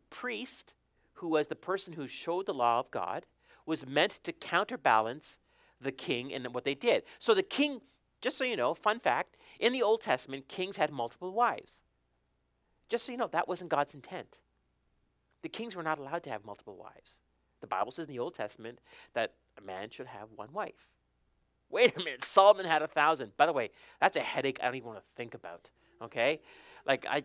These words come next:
I just don't even wanna think about it, but he had a thousand wives. Is that what God intended?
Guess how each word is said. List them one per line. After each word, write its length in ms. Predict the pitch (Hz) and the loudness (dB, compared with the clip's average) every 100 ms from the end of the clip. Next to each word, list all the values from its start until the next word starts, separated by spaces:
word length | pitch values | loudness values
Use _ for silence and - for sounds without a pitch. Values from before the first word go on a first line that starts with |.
| - | -4
I 140 | 110 | -4
just 220 | 120 123 - | -4 -8 -4
don't 120 | 139 | -4
even 80 | 135 | -2
wanna 100 | 135 | 0
think 180 | 175 | 2
about 120 | 208 143 | 2 0
it, 60 | |
but 60 | 117 | 0
he 40 | |
had 80 | 131 | -4
a 40 | 120 | 0
thousand 340 | 117 135 143 | 2 2 4
wives. 320 | 196 214 123 | 6 6 4
Is 140 | 117 127 | -2 0
that 200 | 139 196 | 4 6
what 140 | 202 | 10
God 180 | 190 208 | 12 12
intended? 320 | 180 247 247 | 10 10 6